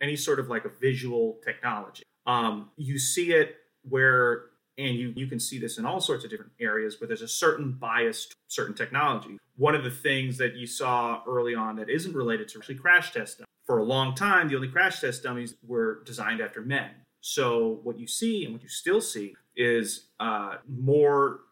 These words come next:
traffic in, more traffic fatalities among women than among men.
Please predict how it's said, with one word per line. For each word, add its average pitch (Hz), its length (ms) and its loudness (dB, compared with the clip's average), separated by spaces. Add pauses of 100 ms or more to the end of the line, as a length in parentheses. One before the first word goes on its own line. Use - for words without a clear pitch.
(120)
traffic 147 480 2
in, 113 180 -2
more 120 120 -4
traffic 123 300 -4
fatalities 117 720 -4
among 107 220 -12
women 127 360 2
than 107 100 -6
among 104 240 -12
men. 120 240 -2